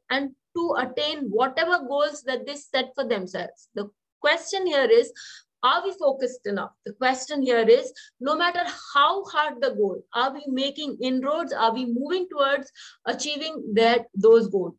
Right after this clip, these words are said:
Because if we move towards those goals, the Karna and the deity itself works towards helping out, us out to fulfill those goals, provided your Ketu and your Mercury are in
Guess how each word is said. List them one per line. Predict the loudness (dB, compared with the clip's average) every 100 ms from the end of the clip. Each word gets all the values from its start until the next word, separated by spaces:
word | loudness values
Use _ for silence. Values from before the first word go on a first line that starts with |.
| -16
Because | -4 0 0 2
if | 0 2
we | 0
move | 2 0 -2
towards | 4 4 4
those | 2 2 2
goals, | 2 2 2 -8 -16 -18 _
the | 0
Karna | 2 2 2 0
and | 2
the | 2
deity | 2 2 2 -2 -6
itself | -8 _ -2 0 0 -4 _ -10
works | 0 0 0 -10 -20
towards | -8 -4 -4 -6
helping | -6 -6 -4 -8 -8 -12 _ -2
out, | -2 -2 -6 _
us | -6 -2
out | 0 -2 -2
to | -8 -8 _ -20 _ -20 -4
fulfill | -4 0 0 4
those | 6 4
goals, | 6 6 6 2 -14 2
provided | 4 4 2 -2 -6
your | -4 -6 -6
Ketu | -8 -8 -8 -4
and | -2
your | 0 0
Mercury | -2 0 -2 -2
are | 0 -2
in | -2 -4